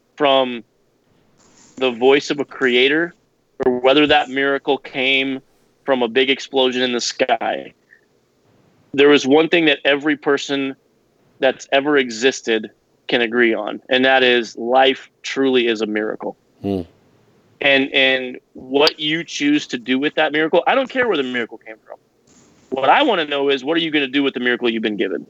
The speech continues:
Speaker 1: The opportunity that you've been given to live. And not, I mean, just for us, not just to live, but to live in America.
Speaker 2: Hmm.
Speaker 1: And not just to live in an, in America, but to live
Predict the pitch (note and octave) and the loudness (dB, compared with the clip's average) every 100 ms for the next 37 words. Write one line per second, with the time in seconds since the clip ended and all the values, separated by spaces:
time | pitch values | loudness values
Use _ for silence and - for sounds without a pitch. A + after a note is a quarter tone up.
0 | - C#3+ D3 D#3 C#3+ - F#3+ F3 C3+ B2+ | 0 4 4 2 0 2 4 4 4 2
1 | C3 C3+ D#3 D#3 - D3 B2 A2+ C3+ B2 | 0 0 0 0 2 0 0 0 2 2
2 | A#2 A#2 - C3 A#2+ A#2+ B2+ G2 - - | -2 -4 -6 -4 0 2 2 0 -4 -20
3 | - _ - D#3 A#3+ F3+ F3+ E3+ G#3 - | -20 _ -2 0 0 0 -2 0 -2 -2
4 | C3+ F#3+ F3+ - - _ _ _ _ _ | 0 0 0 -8 -20 _ _ _ _ _
5 | E3 A3+ G#3+ - D3 B2+ B2 C#3 F#3+ G3 | -4 -4 -6 -4 -4 -2 0 2 2 -2
6 | - _ _ _ _ _ _ _ C#3+ - | -18 _ _ _ _ _ _ _ -6 0
7 | D3+ D#3+ D#3 B2+ A#2+ C3 A#2 - - _ | 4 4 4 2 2 2 0 -6 -20 _
8 | _ - G2 F#2+ D3+ F#3 A#3 - - - | _ -6 -4 -2 0 0 0 -6 -16 -20
9 | - F3+ D#3 E3+ F3 E3 - F3 D#3 C#3 | -6 -2 -2 -2 -2 -6 -4 -2 0 -2
10 | B2+ B2+ - C#3 B2+ C3+ F#3+ E3+ C3 B2+ | -4 -8 -4 -2 0 2 2 2 2 0
11 | B2+ D3+ C#3+ E3 | 0 0 2 2